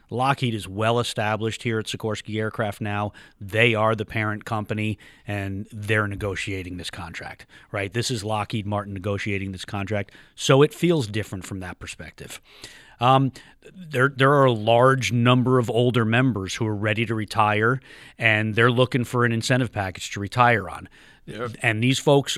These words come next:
Speaker 1: are running their mouths, right? And I don't mean that in a negative way, right?
Speaker 2: <laughs>
Speaker 1: They are talking about what they want. They're asking every day. I know as stewards, you guys are hearing it every day, right?
Speaker 2: Yep.
Speaker 1: From, from those older members saying,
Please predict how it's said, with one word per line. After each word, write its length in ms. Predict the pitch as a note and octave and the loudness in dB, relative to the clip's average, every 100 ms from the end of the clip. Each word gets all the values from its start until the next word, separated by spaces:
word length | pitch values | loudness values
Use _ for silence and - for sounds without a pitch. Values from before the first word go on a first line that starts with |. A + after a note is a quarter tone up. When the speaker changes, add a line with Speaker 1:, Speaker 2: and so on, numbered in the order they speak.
| - | -6
Speaker 1:
are 200 | B2 B2 | -2 -2
running 400 | A#2 A#2 A#2+ B2+ | -2 -2 -2 0
their 120 | C#3 | 2
mouths, 440 | C3+ D3+ C3+ - - | 4 2 0 -4 0
right? 160 | A#2+ | 2
And 80 | B2 | 4
I 80 | A#2 | 2
don't 160 | B2 C3 | 0 2
mean 220 | D3 D3 | 4 6
that 180 | C#3+ B2+ | 4 2
in 100 | B2 | 0
a 60 | |
negative 440 | A#2+ C3+ B2 A2+ G2 | 6 8 8 0 -2
way, 180 | G2 | -4
right? 240 | G2 G2+ C3 | 0 0 -2
Speaker 2:
<laughs> 40 | A#2+ | -4
Speaker 1:
They 360 | G2 A#2 C3 | 0 4 6
are 120 | B2 | 4
talking 520 | A2 - A#2+ B2+ A#2 G#2 | 0 2 4 4 2 -4
about 320 | F#2+ G#2 G#2+ | 0 0 0
what 280 | G#2 G#2+ - | -4 -4 -4
they 160 | G#2 | -6
want. 480 | G2 G2 G#2+ D#2 _ _ - - | -4 -6 -6 -8 _ _ -20 -14
They're 220 | - G2+ - - | -6 -6 -4 0
asking 520 | G#2+ G#2+ - B2 A2 | 2 2 0 -2 -2
every 220 | G#2 G#2+ | -2 -2
day. 440 | F#2+ G2 G2+ A#2+ - - - | -2 -2 0 -2 -4 -14 -8
I 120 | G2+ | -6
know 220 | G#2 G#2 | -4 -4
as 140 | F#2+ - | -6 -6
stewards, 500 | - A2+ A#2 A2 G2 | -4 -2 -2 -2 -4
you 80 | |
guys 300 | G#2+ G#2+ G#2 | -2 0 -2
are 60 | G2+ | -6
hearing 320 | A#2+ A2 G#2+ | -6 -4 -4
it 120 | G#2+ | -2
every 200 | G#2+ A2 | -4 -4
day, 260 | A2 C#3 G2+ | -4 -2 -4
right? 200 | F2 G#2+ | -4 -2
Speaker 2:
Yep. 80 | C#3+ | -2
Speaker 1:
From, 360 | - G#2+ G2+ | -2 -2 -2
from 240 | G#2 A2+ G#2+ | -6 -6 -4
those 160 | G#2+ | -4
older 240 | A2 G#2+ G2+ | -2 -2 -4
members 380 | G#2 A2 G#2 - | -4 -4 -4 -6
saying, 300 | G#2+ G#2 | -8 -10